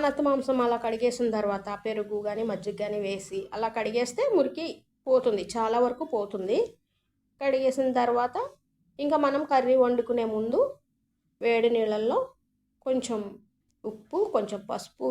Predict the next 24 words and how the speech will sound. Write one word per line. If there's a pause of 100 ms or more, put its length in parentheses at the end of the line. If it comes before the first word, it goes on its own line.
వేసి (840)
ఒక (140)
ఐదు
నిమిషాలు (260)
ఆ
నత్త
మాంసం
ముక్కలు
కూడా
అందులో
వేసి (320)
ఉడికించి
పెట్టుకోవాలి. (320)
చూడండి, (440)
ఇవి
నేను (120)
అలా
ఉడికించి
పెట్టాను.
ఒక (100)
ఐదు
నిమిషాలు (140)
వేడి
నీళ్ళల్లో